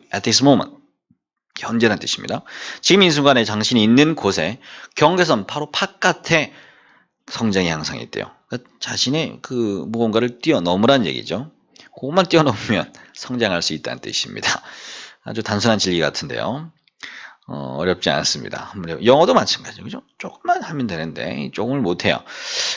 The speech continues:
Growth is always, 성장은 항상 있습니다. 당신 주변에.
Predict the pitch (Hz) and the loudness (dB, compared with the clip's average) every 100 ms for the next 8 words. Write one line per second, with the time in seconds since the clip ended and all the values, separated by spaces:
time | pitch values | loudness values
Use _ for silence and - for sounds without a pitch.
0 | - 117 151 185 - - 120 98 98 80 | 2 8 8 8 -2 0 2 4 4 4
1 | 151 170 180 165 156 143 113 92 98 101 | 2 6 6 6 4 2 2 -2 -6 -6
2 | - 101 71 65 117 151 139 95 82 92 | -2 0 0 0 0 -2 -4 -6 -4 -4
3 | 76 67 55 50 | -6 -6 -8 -10